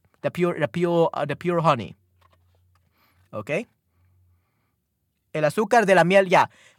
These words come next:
Uh, not always, Angela, because, um, there are some honey in El Salvador that is basically artificial honey, or it's just a little bit of honey, a lot of sugar, and a lot of water.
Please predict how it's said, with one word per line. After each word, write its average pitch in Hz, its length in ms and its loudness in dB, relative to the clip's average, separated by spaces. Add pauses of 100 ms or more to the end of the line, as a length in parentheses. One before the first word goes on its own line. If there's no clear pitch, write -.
Uh, 185 220 2
not 302 260 6
always, 220 520 6
Angela, 135 540 2
because, 151 460 -2
um, 131 540 -2 (320)
there 156 200 0
are 262 80 2
some 220 340 0
honey 226 460 0
in 170 120 0
El 151 80 -2
Salvador 196 520 0
that 147 180 -2
is 160 140 -4 (380)
basically 165 680 -2
artificial 160 880 0
honey, 156 380 0
or 135 260 -2 (320)
it's 202 160 2
just 208 220 0
a 190 60 2
little 185 240 2
bit 170 120 -2
of 143 100 0
honey, 269 360 0 (560)
a 160 140 6
lot 170 280 6
of 202 80 2
sugar, 262 540 2 (340)
and 185 120 0
a 165 100 0
lot 180 160 4
of 180 100 0
water. 123 420 2